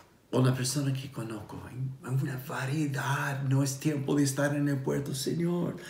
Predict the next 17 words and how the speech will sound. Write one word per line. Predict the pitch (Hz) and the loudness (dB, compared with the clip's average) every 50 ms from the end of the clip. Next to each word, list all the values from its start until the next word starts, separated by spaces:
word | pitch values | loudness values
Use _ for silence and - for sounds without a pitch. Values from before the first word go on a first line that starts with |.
| - - - - | -16 -16 -8 -2
que | - 156 | -2 0
aguantemos | - - 156 156 160 165 160 - - - 175 175 175 175 175 170 165 | 0 0 0 2 2 0 0 -2 0 2 4 4 4 2 2 0 0
la | 165 165 175 170 | 0 0 -2 -2
tormenta, | - - - - - 175 170 160 160 113 | -2 -2 -2 0 2 2 2 2 0 -2
enfrentémoslo | 113 110 - - 131 127 127 127 127 - 170 165 175 170 170 165 160 156 151 143 135 131 131 - - - - - - - - - - - - - - _ - | -4 -4 -4 -2 0 0 0 0 0 0 0 2 2 4 4 4 4 4 4 4 4 2 0 -2 -6 -14 -18 -20 -20 -20 -20 -20 -20 -20 -20 -20 -20 _ -12
como | - 123 117 117 120 | -8 -6 -4 -2 2
hijo | 123 127 127 131 | 2 2 2 2
de | 120 113 117 113 113 | 0 0 0 -2 -2
Dios. | 107 120 110 - - - - - - - - - - - - - _ - | -2 -2 -4 -4 -4 -4 -4 -4 -6 -8 -10 -14 -20 -20 -20 -20 _ -6
Así | - 135 - - 139 139 131 | -2 0 0 2 2 2 2
que, | 131 123 113 98 - - - - - - - _ _ _ _ - _ _ - | 2 2 2 0 -2 -8 -14 -20 -20 -20 -20 _ _ _ _ -20 _ _ -8
según | - - - - 143 139 151 165 160 | -2 2 6 6 8 10 10 10 10
esto | 165 165 165 - 165 151 | 8 6 4 4 2 2
también | 131 151 143 135 135 131 123 110 95 - - | 2 2 2 4 6 6 4 4 2 -2 -6
quiero | - - 123 110 101 | -6 -6 -4 -4 -4
decir | 95 101 98 - - 104 95 95 - - - - _ - | -4 -4 -4 -4 -2 -4 -4 -6 -8 -12 -20 -20 _ -8
esto, | - 98 85 - - - 87 | -6 -4 -4 -4 -6 -12 -14